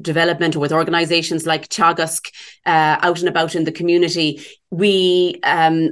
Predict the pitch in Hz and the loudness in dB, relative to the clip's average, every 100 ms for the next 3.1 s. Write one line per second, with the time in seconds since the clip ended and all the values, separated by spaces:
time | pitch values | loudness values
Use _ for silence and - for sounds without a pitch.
0 | 160 170 165 180 185 190 175 - - - | 0 0 0 2 2 0 -2 -4 -6 -2
1 | 226 202 165 - - 180 175 160 - 180 | 2 2 0 -6 -6 0 2 2 -2 -4
2 | 160 - 190 190 175 - 190 180 180 175 | -2 2 2 4 2 0 2 2 2 -2